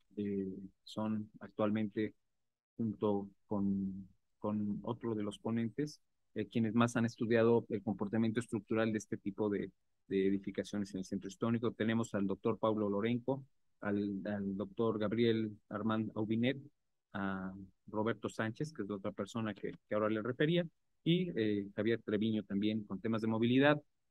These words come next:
El doctor Jorge Rodríguez y Morgado, también expresidente del Colegio de Ingenieros Civiles del Estado de Puebla y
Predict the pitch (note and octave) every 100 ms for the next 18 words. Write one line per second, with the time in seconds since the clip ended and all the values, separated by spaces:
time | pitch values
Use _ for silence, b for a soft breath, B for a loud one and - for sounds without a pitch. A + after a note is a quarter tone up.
0 | _ - A#2+ A#2 A#2 A#2+ A#2+ C3 B2+ B2+
1 | C#3 C3+ B2+ A#2 B2+ B2+ B2 A2 A2+ A#2+
2 | B2+ B2 B2 A#2+ A#2+ - - G#2+ A#2 A2+
3 | B2+ B2+ B2 G#2 A2+ A2+ B2 A#2 A#2 A2
4 | A2+ A#2 G#2+ - A2 G#2+ G#2+ B2 A#2 A2+
5 | G2+ B2+ B2+ A#2+ B2 - _ _ _ A#2
6 | A#2